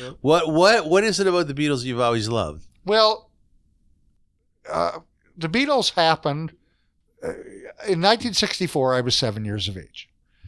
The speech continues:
Speaker 1: Certainly Ed Sullivan impacted my world, if not me directly.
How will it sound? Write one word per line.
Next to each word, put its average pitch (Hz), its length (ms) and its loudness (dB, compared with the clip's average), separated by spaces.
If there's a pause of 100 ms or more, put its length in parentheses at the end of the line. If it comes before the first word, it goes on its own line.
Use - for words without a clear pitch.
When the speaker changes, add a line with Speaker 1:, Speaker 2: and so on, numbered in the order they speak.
(280)
Speaker 1:
Certainly 185 500 2
Ed 180 200 0
Sullivan 185 800 0 (320)
impacted 170 840 0 (1120)
my 165 280 2
world, 139 840 2
if 160 240 -4
not 147 260 0
me 147 220 0
directly. 135 720 -2